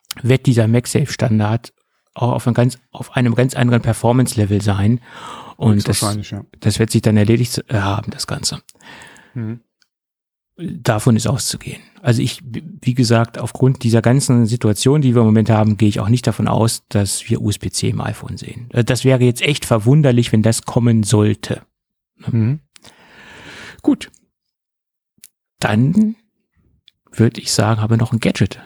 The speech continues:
Speaker 1: im Angebot.
Speaker 2: Immer her damit.
Speaker 1: Immer her damit.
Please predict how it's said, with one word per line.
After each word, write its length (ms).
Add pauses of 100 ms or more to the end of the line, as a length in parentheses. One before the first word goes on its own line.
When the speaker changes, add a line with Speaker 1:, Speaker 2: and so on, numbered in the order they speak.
Speaker 1:
im 160
Angebot. 680 (1160)
Speaker 2:
Immer 200
her 120
damit. 280 (200)
Speaker 1:
Immer 160
her 140
damit. 320